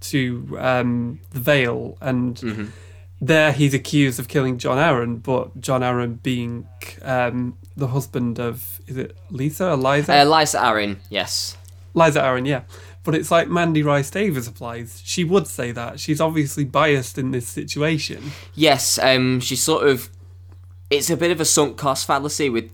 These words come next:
Speaker 2: uh, Catelyn at the moment, where, like, she's put all of
Speaker 1: Hmm.
Speaker 2: her, all of her eggs in it being, on it being Tyrion, and now she's got there and she's kinda doubting herself, but she's travelled all this way. <laughs> And
Speaker 1: Yeah.
Speaker 2: so,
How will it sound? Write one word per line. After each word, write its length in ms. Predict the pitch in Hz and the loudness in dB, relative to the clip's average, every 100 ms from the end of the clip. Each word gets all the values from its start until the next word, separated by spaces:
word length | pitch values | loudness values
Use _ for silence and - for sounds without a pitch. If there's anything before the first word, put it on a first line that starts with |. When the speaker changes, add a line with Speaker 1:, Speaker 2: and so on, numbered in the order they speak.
| - | -4
Speaker 2:
uh, 280 | 135 110 101 | 2 2 2
Catelyn 380 | 117 101 110 104 | 0 -2 -2 -6
at 60 | |
the 80 | 92 | -4
moment, 500 | 110 101 92 90 92 | -4 -4 -4 -8 -6
where, 180 | 120 110 | -2 0
like, 220 | 101 98 | 0 -2
she's 160 | - 123 | -4 -4
put 120 | 165 | 0
all 200 | 139 131 | 2 4
of 60 | 180 | 4
Speaker 1:
Hmm. 60 | |
Speaker 2:
her, 220 | 139 120 - | 4 4 2
all 220 | 127 131 | 2 2
of 80 | 117 | 2
her 100 | 113 | 2
eggs 280 | 117 120 107 | 2 0 -2
in 100 | 107 | -4
it 160 | 92 | -2
being, 540 | 117 101 98 95 98 - - | -2 -2 -4 -6 -8 -12 -8
on 140 | 120 110 | -2 -2
it 100 | 95 | 2
being 240 | 117 104 | 2 0
Tyrion, 560 | 104 127 117 95 82 92 | 0 0 0 0 -4 -6
and 100 | 113 | -4
now 160 | 117 113 | 0 0
she's 220 | 104 104 | -2 -2
got 180 | 131 - | 0 0
there 180 | 104 90 | 0 -4
and 80 | 101 | -6
she's 140 | 104 | -10
kinda 220 | - 113 | -4 -4
doubting 340 | 104 117 95 107 | 0 0 0 -4
herself, 340 | 101 92 87 | -2 -2 -2
but 120 | 90 | -6
she's 160 | 110 113 | -6 -2
travelled 320 | 143 123 110 | 2 2 2
all 120 | 107 | 0
this 200 | 98 95 | -2 -2
way. 340 | 117 107 78 - - - | 0 2 2 -4 -8 -16
<laughs> 280 | - - - | -14 -12 -2
And 420 | 117 110 107 110 - - | 0 0 -4 -8 -14 -4
Speaker 1:
Yeah. 140 | 160 185 | 2 6
Speaker 2:
so, 420 | 123 120 117 | 6 6 4